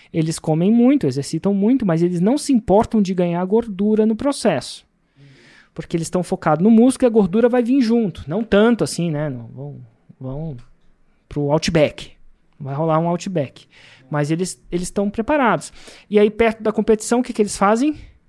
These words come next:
Eles secam só a gordura. E perde um pouco de músculo nesse seco, mas perde menos. Esse é o, então, eles in-, incham e depois secam só a gordura. Eu gosto dessa, dessa tática onde eu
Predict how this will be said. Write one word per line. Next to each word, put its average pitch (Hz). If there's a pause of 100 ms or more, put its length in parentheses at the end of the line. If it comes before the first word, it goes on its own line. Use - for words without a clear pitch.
(180)
Eles 170
secam -
só -
a 190
gordura. 190
E -
perde 294
um 294
pouco 285
de 294
músculo 240
nesse 170
seco, 135
mas 139
perde 160
menos. 156 (100)
Esse 175
é 208
o, 214 (680)
então, 165
eles 143
in-, 151 (260)
incham 285 (1120)
e 185
depois 175
secam 185
só -
a 185
gordura. 156 (720)
Eu 220
gosto 226
dessa, 170
dessa 151
tática 160
onde 156
eu 143